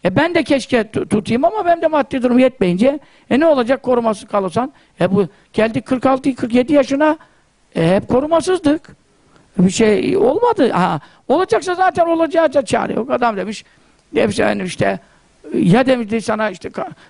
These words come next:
karşına bir adam çıkarsa da, e, silahını çekerse ne yaparsın? Demiş, "Ben de kelime-i şehadet çekerim. Ne yapayım yani?" E, şimdi kün Abdallah el mektul ve la tekun Abdallah el katil. Allah'ın öldürülen kulu ol, öldüren kulu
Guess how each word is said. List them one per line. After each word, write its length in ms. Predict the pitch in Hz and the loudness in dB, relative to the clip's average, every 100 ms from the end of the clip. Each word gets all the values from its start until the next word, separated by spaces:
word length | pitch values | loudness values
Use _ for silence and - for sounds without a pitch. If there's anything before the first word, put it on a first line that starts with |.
| - | -4
karşına 420 | 220 214 220 208 | -2 0 0 2
bir 120 | 208 | 2
adam 220 | 202 208 | 2 -2
çıkarsa 440 | - - 190 202 202 | -4 -4 -4 -2 -2
da, 140 | 175 - _ - _ | -4 -8 _ -20 _
e, 100 | - 170 - _ | -6 -6 -12 _
silahını 420 | - 220 214 202 | 0 2 2 0
çekerse 480 | - 190 202 190 220 | -2 0 0 2 2
ne 40 | |
yaparsın? 460 | 277 214 180 247 294 _ _ | 2 2 -4 -8 -16 _ _
Demiş, 220 | 190 202 | -16 -6
"Ben 100 | 320 | -6
de 80 | 370 | -2
kelime-i 340 | 349 370 453 | -4 0 0
şehadet 360 | - 427 - 440 | 2 0 2 0
çekerim. 460 | 339 220 175 160 196 | 0 0 0 0 0
Ne 40 | |
yapayım 440 | 453 453 415 262 | 0 0 -2 -2
yani?" 300 | 208 - - - - - - | -2 -4 -6 -8 -16 -20 -4
E, 80 | 190 | -2
şimdi 460 | - 262 254 254 233 - - | 0 2 2 0 -2 -12 -2
kün 140 | 277 | 2
Abdallah 460 | 269 233 233 226 208 | 2 2 2 2 2
el 60 | |
mektul 380 | 196 180 - 277 | 0 -2 -2 0
ve 120 | 285 | 2
la 140 | 330 339 | 2 0
tekun 220 | 311 320 | -2 0
Abdallah 500 | 330 330 330 294 240 | 0 0 -2 0 -2
el 100 | 196 | -2
katil. 360 | 202 185 233 240 - _ _ | -8 -6 -6 -8 -12 _ _
Allah'ın 380 | 214 254 269 269 | 0 2 2 4
öldürülen 680 | 247 233 247 254 262 294 | 2 2 0 2 2 0
kulu 300 | 208 208 180 | -2 0 2
ol, 340 | - 226 339 359 - _ _ _ | 2 2 2 -4 -12 _ _ _
öldüren 760 | 196 226 196 202 202 247 294 262 | 2 2 2 2 4 2 0 -4
kulu 440 | - 185 165 156 | -2 0 0 -4